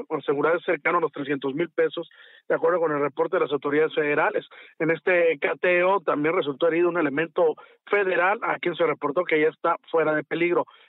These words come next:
Vamos a el otra, y es que personal de la Marina, derivado de la información de inteligencia, aseguraron cuarenta y seis máquinas tragamonedas,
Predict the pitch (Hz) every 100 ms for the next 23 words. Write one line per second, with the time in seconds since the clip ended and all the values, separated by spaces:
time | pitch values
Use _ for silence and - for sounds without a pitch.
0 | _ 147 160 175 156 165 160 160 165 190
1 | 220 - - - _ 175 165 180 - -
2 | 156 180 175 160 151 151 165 202 196 202
3 | - _ 151 147 156 185 165 151 147 147
4 | 175 185 147 151 185 190 202 170 156 202
5 | 202 160 151 147 143 196 170 180 190 190
6 | 160 151 139 135 147 160 160